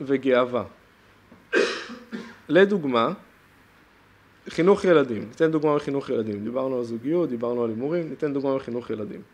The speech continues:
לפעמים, או לא לפעמים, בדרך כלל אנחנו כהורים,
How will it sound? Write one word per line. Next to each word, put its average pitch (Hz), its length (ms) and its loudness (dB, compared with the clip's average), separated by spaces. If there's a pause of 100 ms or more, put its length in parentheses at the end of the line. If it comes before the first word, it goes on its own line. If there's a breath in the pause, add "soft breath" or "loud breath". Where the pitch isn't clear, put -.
(420 soft breath)
לפעמים, 220 600 2 (440)
או 120 220 2 (160)
לא 135 120 0
לפעמים, 113 500 -4
בדרך 165 320 2
כלל 135 120 0
אנחנו 139 380 -2
כהורים, 156 520 -2